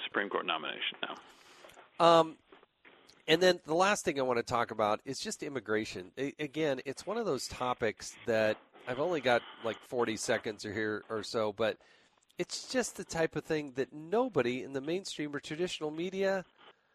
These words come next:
Speaker 2: uh, handles. I mean, the Washington Examiner does it, Fox News does it, but there's just a handful of them.
Speaker 1: It's incredible. Uh, Anna Giratelli does great reporting on it for the Washington Examiner.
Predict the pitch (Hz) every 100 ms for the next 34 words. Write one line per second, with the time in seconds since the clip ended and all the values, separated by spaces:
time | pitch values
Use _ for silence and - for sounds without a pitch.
0 | _ - _ _ - 180 185 - 202 262
1 | 208 95 - - - 151 160 165 160 147
2 | - 123 156 165 208 233 160 127 113 110
3 | 123 196 147 117 107 107 165 - 127 -
4 | - 135 214 220 - 202 127 160 185 -
5 | 185 269 247 165 - 180 240 - 92 87
6 | - - _ _ _ _ _ - - -
7 | - - - - - - - - - 208
8 | 240 220 117 101 107 147 147 139 139 -
9 | - - 175 190 185 175 165 160 151 156
10 | 156 135 127 139 135 135 - 135 131 127
11 | 127 - 123 120 123 120 120 - 113 104
12 | 117 123 131 127 139